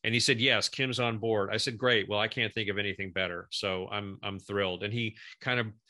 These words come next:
described to me how our parts were, how he was, they, they were envisioning it. They were, they were, it, you know, the whole film was in a reimagining of the, of the original. And so our parts were essentially kind of reimaginings of what our characters would be like.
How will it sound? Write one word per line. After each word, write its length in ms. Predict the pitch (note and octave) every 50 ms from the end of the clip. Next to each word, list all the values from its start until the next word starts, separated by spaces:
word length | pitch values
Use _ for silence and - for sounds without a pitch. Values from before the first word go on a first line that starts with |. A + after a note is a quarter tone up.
| _ _ _ _ - C3
described 760 | A#2 A2+ - - - C3+ A#2+ A#2+ A#2+ B2 A#2+ A#2 A2+ B2 - _
to 120 | - - A#2
me 580 | A2+ A#2 A#2 A#2+ A#2+ A#2+ A#2 A2+ A2+ A2+ - _ _ _ _ _
how 240 | - - B2 A#2 A2+
our 120 | A2 A2
parts 440 | G#2 - - C3+ B2+ B2+ A#2+ - -
were, 400 | A#2 A2+ A2+ A2+ A2+ A2 A2 G#2+
how 220 | G2+ A2 A#2+ A2+ A2
he 160 | G2+ A2+ A2
was, 280 | G2+ G2 F#2 - - _ _ _ _ _ _ _ _ _
they, 140 | - - -
they 120 | C3 B2
were 140 | A#2+ A2+ A2 A2+
envisioning 520 | G#2+ G#2 G#2+ C#3 C#3 B2 C3 B2+ B2 A#2+
it. 240 | A#2 A#2 A2+ A2 G#2+ -
They 60 | A2
were, 240 | G#2 G2+ G2+ F#2+ - -
they 160 | A#2+ A2 G#2+
were, 220 | G#2 G2 G2+ G2+ - _
it, 140 | B2+ C3 B2+ B2 A#2+ B2 - _ _ _ _
you 120 | A#2+ A2
know, 60 | G#2+
the 100 | G2+ G#2+
whole 200 | G#2 D3+ D#3 C#3
film 380 | A#2+ - - E3 D#3+ D#3 D#3 D3
was 160 | C3+ C3 A#2+
in 80 | B2 A#2
a 80 | A2+
reimagining 800 | A2 A2+ B2 B2 A#2+ A2 A2 A2 A2 A2+ A2 G2+ A2+ A2+ A2 A2 A2
of 100 | G#2+ G2
the, 240 | G#2+ G#2 G#2 G#2 G2+ - _ _ _ _
of 160 | A2 G2+ F#2+
the 100 | G2+ G#2+
original. 540 | G#2 G2 G#2 A#2 A#2+ A2+ G#2 G#2+ A2+ A2 A2+
And 100 | G#2+ G#2
so 180 | - - A#2+ G#2
our 260 | G2 G#2+ A2 A2 G#2
parts 500 | - _ - C3 A#2+ A#2 A2 - - -
were 140 | - G#2+ G#2
essentially 560 | G2 - - A#2+ A2+ A2+ - - A2+ G#2 G2+
kind 260 | F#2 - A#2+ A2+ G#2
of 140 | G2+ F#2 F2+
reimaginings 920 | G#2 A2 G#2 G2+ G2+ G#2 G#2 G#2+ A2 G2+ - A#2 G#2+ G#2 G#2 G#2 G2 -
of 100 | - F#2+ F2
what 260 | G2 G2+ G2+ G#2 G2+ - -
our 140 | G#2 G2+
characters 500 | F#2+ - - A#2 G#2+ G#2+ G2+ - G#2 F#2+ -
would 180 | G#2 F#2+ F#2 F#2
be 160 | A#2 A2+ A2+
like. 360 | G#2+ G#2 G2+ G2+ G2+ G2+ -